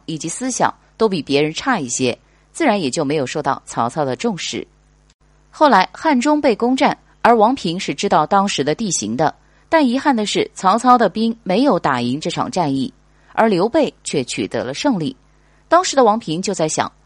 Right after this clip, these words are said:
反正曹操也不重视我，还不如直接去投靠刘备。是金子总会发光。王平在刘备的营中做的时间久了，刘备就看出来他是有胆识之人，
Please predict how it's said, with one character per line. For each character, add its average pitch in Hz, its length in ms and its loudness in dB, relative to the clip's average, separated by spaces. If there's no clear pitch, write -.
反 170 220 0
正 180 240 2
曹 156 200 0
操 170 160 2
也 139 140 0
不 151 100 -4
重 156 200 -2
视 143 160 -4
我， 101 180 -2
还 214 180 2
不 240 200 -2
如 170 340 0
直 160 180 -4
接 190 160 -2
去 - 140 -4
投 127 180 0
靠 151 200 0
刘 120 200 -2
备。 220 240 -2
是 311 260 -2
金 302 240 -2
子 202 260 0
总 117 220 -4
会 160 100 -2
发 214 220 0
光。 247 260 2
王 247 180 2
平 254 240 -2
在 262 200 2
刘 202 260 0
备 302 180 -2
的 196 120 -2
营 147 200 -4
中 196 240 0
做 208 160 -2
的 151 120 -2
时 - 120 -8
间 175 200 -4
久 117 200 -2
了， 117 220 0
刘 233 200 2
备 285 220 2
就 226 140 -2
看 202 220 -4
出 180 180 -2
来 131 260 4
他 165 180 -4
是 - 260 -4
有 185 200 0
胆 139 260 -2
识 135 200 -6
之 165 180 -6
人， 123 220 -2